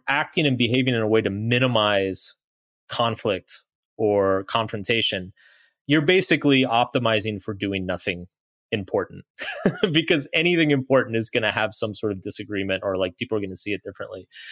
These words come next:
And so the more you're optimizing for something that's important, the more you're gonna polarize people's responses. And,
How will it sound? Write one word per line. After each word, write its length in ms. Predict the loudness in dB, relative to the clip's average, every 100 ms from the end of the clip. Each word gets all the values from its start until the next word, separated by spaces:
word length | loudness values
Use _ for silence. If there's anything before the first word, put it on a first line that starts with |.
| -2
And 100 | 0
so 280 | 4 4 2 -2 -20 -2
the 120 | 2
more 320 | 6 6 6
you're 160 | 6 6
optimizing 640 | 4 4 2 2 2 -2
for 80 | -4
something 280 | -4 -6 -4
that's 200 | -4 -4
important, 520 | -8 2 2 2 -2
the 60 | -2
more 240 | 2 2
you're 160 | 2 -2
gonna 180 | -2
polarize 560 | -4 0 2 2 0 -2
people's 360 | -8 -12 -14 -10
responses. 680 | -10 -6 -6 -8 -10 -10
And, 200 | -8 -8